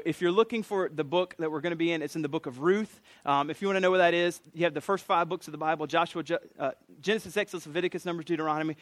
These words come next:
and then you have Joshua, Judges, Ruth. My Bible drill teacher just taught me that little sentence. Joshua, he's real judgmental, and he always is judging Ruth in particular. Joshua judges Ruth, and so that's where we'll be, that small little four-chapter book, Ruth, right there. So, um,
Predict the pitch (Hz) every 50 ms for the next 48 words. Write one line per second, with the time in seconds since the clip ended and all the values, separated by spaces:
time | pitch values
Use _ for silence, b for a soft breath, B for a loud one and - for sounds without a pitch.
0 | B B B - 151 156 160 151 156 151 139 127 156 165 156 185 - - 202 208
1 | 175 135 170 185 180 156 165 139 147 165 160 139 - 151 147 135 147 160 165 156
2 | 156 135 156 156 139 - 165 156 - 156 147 139 B B B B - 143 - -
3 | 185 156 170 160 165 147 170 165 156 135 - 175 151 135 117 - - 175 165 156
4 | - 160 151 143 180 - 156 180 202 180 139 175 170 - - 160 147 127 - 131
5 | 123 143 175 175 165 165 175 175 160 147 147 127 - 180 170 165 151 151 147 139
6 | 160 180 175 - - 175 151 - - - 165 143 - 131 123 B B B B B
7 | - 175 170 180 - 196 190 147 165 175 165 143 165 151 131 143 147 185 175 139
8 | 127 - 139 143 - 160 147 135 B B B B 160 165 - 185 196 185 175 170
9 | 175 165 143 165 165 151 151 - - - 180 175 180 185 180 180 170 160 - 180
10 | 175 160 - - 165 - - 165 147 143 156 156 - B B B B - 151 170
11 | 175 165 - 139 135 123 - - 139 127 120 - - 156 139 135 127 B B B
12 | B - 147 143 143 139